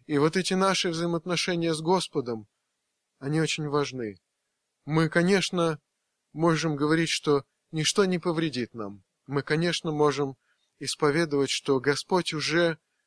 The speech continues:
очистил нас от всякой неправды и уже посадил на небесах.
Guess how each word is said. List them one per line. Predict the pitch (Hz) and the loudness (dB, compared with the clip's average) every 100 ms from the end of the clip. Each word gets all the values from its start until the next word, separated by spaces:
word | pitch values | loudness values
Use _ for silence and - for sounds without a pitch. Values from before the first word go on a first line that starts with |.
| _ _ | _ _
очистил | 127 - 185 165 185 156 | -6 -2 0 0 0 2
нас | 156 151 | 2 0
от | 156 | -2
всякой | - 165 - 147 | 0 0 0 -2
неправды | 143 - 156 143 127 135 | -2 2 4 4 0 -2
и | |
уже | 135 170 160 | 2 2 2
посадил | 151 - 139 147 139 | 0 -2 -2 -2 -2
на | |
небесах. | 135 135 135 - 123 98 - | -2 -4 -6 -6 -4 -6 -10